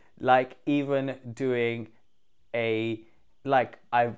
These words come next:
made it as a dancer in specific roles, and, like, I got casted in the lead as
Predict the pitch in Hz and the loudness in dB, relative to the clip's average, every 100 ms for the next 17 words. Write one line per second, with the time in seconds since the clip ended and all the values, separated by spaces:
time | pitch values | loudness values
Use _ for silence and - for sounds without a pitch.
0 | - 120 113 120 123 113 117 110 110 110 | -8 -8 -4 -4 -2 -4 -6 -6 -4 -2
1 | 110 110 110 104 104 110 110 - 113 - | -2 -4 -6 -6 -6 -10 -12 -14 -12 -10
2 | 110 104 110 107 95 - 101 98 98 95 | -10 -8 -4 -4 -4 -10 -10 -6 -6 -8
3 | - 101 104 110 101 98 - - _ - | -6 -4 -4 -4 -4 -4 -10 -20 _ -18
4 | - 117 113 113 104 - 110 110 107 110 | -4 -4 -2 -8 -10 -10 -8 -8 -8 -6
5 | 110 110 - 101 104 101 | -6 -8 -8 -6 -6 -8